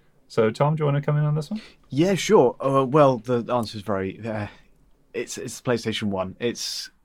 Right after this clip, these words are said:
Speaker 2: got to be the, uh, console that had the biggest impact on me growing up. Um, Mega Drive was my first, and then, uh, it was just like, well, after that point, I knew a couple of people with a Saturn.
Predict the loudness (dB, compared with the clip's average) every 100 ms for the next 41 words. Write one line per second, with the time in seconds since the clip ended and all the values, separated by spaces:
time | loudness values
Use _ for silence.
0 | _ -2 -2 -2 -4 -2 -2 -4 -8 _
1 | _ _ _ _ -8 -2 0 2 0 0
2 | -2 0 2 4 4 4 0 -2 -8 -16
3 | -6 -4 -2 0 2 2 0 -4 -4 -2
4 | -2 -2 -2 -2 -2 -4 -2 -2 0 0
5 | 2 2 2 0 -2 -6 _ -4 0 2
6 | 2 2 -2 -4 -8 -6 -2 0 4 2
7 | 2 -2 -6 0 2 2 0 -10 -20 _
8 | -20 _ -20 _ _ -4 0 0 2 2
9 | 2 -2 -2 -2 -2 -4 -6 -6 -6 -6
10 | -4 -2 -2 -2 -4 -4 -8 _ _ -20
11 | _ -4 -4 0 0 0 -2 -4 -2 -2
12 | -2 -2 -4 -6 -6 -6 -4 -4 -4 -6
13 | -4 -4 -4 -12